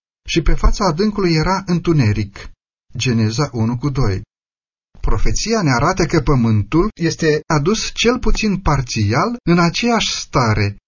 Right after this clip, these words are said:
Privind în viitor către ziua cea mare a Domnului, profetul Ieremia declară: „Mă uit la pământ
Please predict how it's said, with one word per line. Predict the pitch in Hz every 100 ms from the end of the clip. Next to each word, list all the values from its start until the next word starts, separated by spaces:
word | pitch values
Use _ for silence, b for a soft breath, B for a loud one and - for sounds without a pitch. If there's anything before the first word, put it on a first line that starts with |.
| _ _ -
Privind | 139 190 269
în | 254
viitor | 165 151 135 202 208
către | 170 123 127
ziua | 113 220 202
cea | 190 135
mare | 156 160
a | 113
Domnului, | 98 110 107 117 170 202
profetul | - 151 - 185 202 151
Ieremia | 139 127 139 165
declară: | 143 143 - 139 101 104 98 - _ _ _ 156
„Mă | 151
uit | 143 147 240 254 - - 139
la | 175 196
pământ | 196 190 139 107 101 -